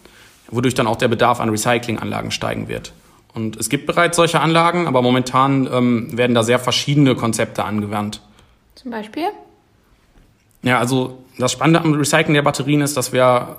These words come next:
Speaker 1: alles mit sehr reaktiven, äh, also dass wir mit sehr reaktiven Materialien umgehen müssen. Und das bedeutet, dass man zunächst mal Vorkehrungen treffen muss, um zu verhindern, dass alles sehr stark reagiert. Bei manchen der bekannten Prozesse werden die Batterien erstmal mit Flüssigstickstoff runtergekühlt. Also das sind dann ja minus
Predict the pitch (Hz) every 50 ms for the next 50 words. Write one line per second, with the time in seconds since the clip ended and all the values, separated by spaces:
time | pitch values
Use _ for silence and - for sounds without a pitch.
0 | - - - 120 127 123 - 123 110 117 120 120 120 120 117 110 117 - - 135
1 | 143 165 170 170 165 165 160 - 147 143 147 147 147 147 - 117 117 117 - -
2 | 127 120 117 117 107 - 127 120 117 117 113 117 - 156 156 170 165 170 165 -
3 | 165 165 165 170 175 170 165 165 165 170 165 170 170 175 175 170 - 214 240 233
4 | - - - - - - _ _ _ _ _ _ - 113 107 127 127 - 147 143
5 | 143 147 143 - 131 123 - 135 123 - - 131 135 139 135 - 117 110 - -
6 | 147 156 156 - 120 117 107 104 104 - - 107 107 - 113 117 139 143 - -
7 | - 113 117 113 - - - 110 104 117 139 160 165 143 127 113 113 107 - -
8 | - - - - 113 113 113 - 113 117 117 113 107 104 - - 104 101 104 110
9 | 104 92 - - - - - _ - _ _ _ _ _ _ - 110 110 120 170
10 | 165 - 180 165 165 160 160 - 160 165 165 165 165 156 - 143 - - 147 143
11 | - - 147 143 139 - - 127 120 117 123 117 123 117 120 120 123 120 120 117
12 | 117 120 - 120 110 104 101 - - 156 156 185 170 - 185 180 - 180 170 170
13 | 170 165 165 160 156 156 156 - - 170 175 170 170 123 107 107 113 110 - 113
14 | 110 110 107 110 107 107 113 120 127 127 120 120 - - -